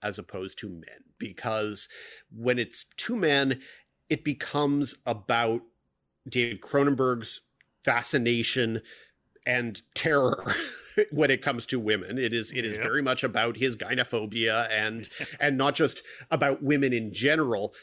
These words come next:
Speaker 1: but about what's happening inside women that allows them to do the terrifying thing they do, wherein they bring life into the world.
Speaker 2: Yep.
Speaker 1: Uh,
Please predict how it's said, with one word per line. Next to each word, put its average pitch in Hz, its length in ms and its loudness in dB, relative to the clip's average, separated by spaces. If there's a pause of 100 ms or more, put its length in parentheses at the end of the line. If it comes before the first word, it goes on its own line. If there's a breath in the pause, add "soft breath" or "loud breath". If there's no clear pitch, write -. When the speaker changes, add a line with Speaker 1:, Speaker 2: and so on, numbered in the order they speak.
(120 soft breath)
Speaker 1:
but 147 140 4
about 135 240 2
what's 151 220 2
happening 139 560 -2
inside 117 720 0
women 117 460 0
that 120 100 -4
allows 123 460 2
them 120 180 -2
to 127 160 -4
do 123 340 0
the 123 120 0
terrifying 127 680 2
thing 120 300 0
they 110 180 0
do, 127 280 2
wherein 113 500 2
they 110 100 0
bring 117 300 -2
life 117 340 0
into 107 180 -4
the 98 120 -10
world. 123 440 0 (320 loud breath)
Speaker 2:
Yep. 113 160 -12
Speaker 1:
Uh, 147 200 -4